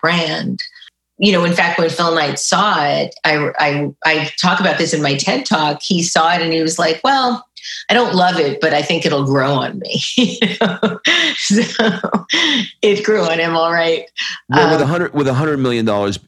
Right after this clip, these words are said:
Speaker 2: of budget behind him, it probably grows pretty easily.
Speaker 1: Well, there still has to be a cohesive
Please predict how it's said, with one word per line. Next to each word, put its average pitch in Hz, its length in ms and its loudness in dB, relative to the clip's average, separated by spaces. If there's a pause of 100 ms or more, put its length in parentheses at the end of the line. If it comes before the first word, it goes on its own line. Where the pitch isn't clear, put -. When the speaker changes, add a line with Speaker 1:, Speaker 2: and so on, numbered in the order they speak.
Speaker 2:
of 90 240 -2
budget 113 380 0
behind 85 360 -2
him, 82 120 -2
it 85 100 -4
probably 87 280 0
grows 85 340 -2
pretty 80 220 -4
easily. 82 500 -4 (400)
Speaker 1:
Well, 330 240 4
there 330 100 0
still 339 300 0
has 285 220 0
to 233 60 0
be 190 180 2
a 175 100 -2
cohesive 165 1160 0